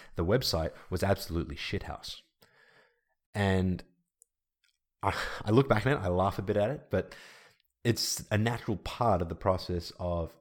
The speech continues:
iteration. One thing that I picked up, a bad habit that I picked up from corporate, now reflecting backward on it, was, you know, I would apply frameworks for how you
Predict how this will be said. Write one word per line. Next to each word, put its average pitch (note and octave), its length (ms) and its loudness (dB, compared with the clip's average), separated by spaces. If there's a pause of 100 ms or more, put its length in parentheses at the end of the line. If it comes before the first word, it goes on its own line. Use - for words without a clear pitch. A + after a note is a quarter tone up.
(160)
iteration. F2 760 0 (1080)
One A2 280 6
thing G#2 280 4
that F2 140 6
I E2+ 80 2
picked - 340 0
up, E2+ 300 4 (120)
a F2 100 -2
bad G2+ 340 4
habit F2 340 2
that D#2+ 140 0
I D#2 80 0
picked - 400 -4
up - 180 0
from D#2+ 400 -4 (240)
corporate, D3 540 4
now F2+ 320 2 (100)
reflecting E2+ 480 -2
backward F#2 340 0
on D2+ 140 -4
it, D2+ 220 -12
was, F2 500 0 (540)
you F#2 80 -2
know, F2 100 -2
I G2+ 220 4
would F2+ 560 2 (420)
apply A2 420 0
frameworks G2+ 840 0
for E2+ 500 -4
how G2 380 -4
you E2 580 -2